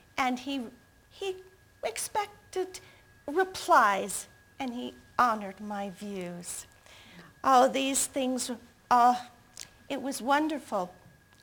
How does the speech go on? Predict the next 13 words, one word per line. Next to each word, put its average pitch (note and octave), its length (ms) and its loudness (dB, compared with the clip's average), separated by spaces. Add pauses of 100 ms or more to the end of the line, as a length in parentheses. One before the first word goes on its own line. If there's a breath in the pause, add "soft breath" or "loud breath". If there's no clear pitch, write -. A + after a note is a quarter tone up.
(140)
And B3 400 -2
by A#3+ 220 4
the A#3+ 140 -6
time D4 420 -4
your F4+ 140 -4
father D4 560 6
died A3 440 6
in B3+ 160 -4
nineteen G3 540 -6
oh G#3+ 160 -2
eight, B3 400 -4 (800)
Spencer E4+ 760 2
had, B3+ 520 2